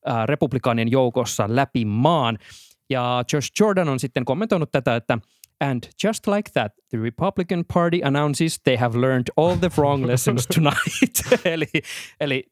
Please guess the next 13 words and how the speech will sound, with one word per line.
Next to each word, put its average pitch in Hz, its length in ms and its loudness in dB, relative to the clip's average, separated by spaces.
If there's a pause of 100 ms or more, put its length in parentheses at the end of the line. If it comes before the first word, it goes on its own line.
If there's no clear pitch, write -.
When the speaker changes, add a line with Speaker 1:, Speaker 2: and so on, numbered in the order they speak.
Speaker 1:
tuosta 226 340 0
noin 156 280 0
vain 151 420 0
republikaanipuolue 160 1120 -2
ilmoittaa, 131 580 0
että 117 220 -2
he 127 80 2
ovat 120 220 -2
oppineet 143 540 -2
kaikki 180 600 -4 (300)
<laughs> - 340 -2
väärät 135 460 0 (360)
opit, 123 360 -6